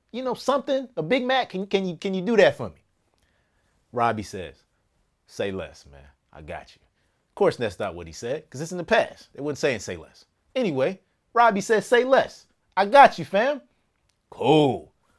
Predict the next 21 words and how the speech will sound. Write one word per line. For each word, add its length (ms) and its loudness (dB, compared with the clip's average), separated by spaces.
Give 160 -2
him 80 -6
the 60 -6
money. 460 -4
It's 180 -10
hot. 380 -2
It's 220 2
hot 340 2
outside. 600 0
And 140 -14
we, 160 -6
the 100 -12
last 300 2
time 140 -6
we 100 -4
ate 160 0
was 140 -10
breakfast. 640 -6
So 180 -6
it's 140 -2
like, 320 2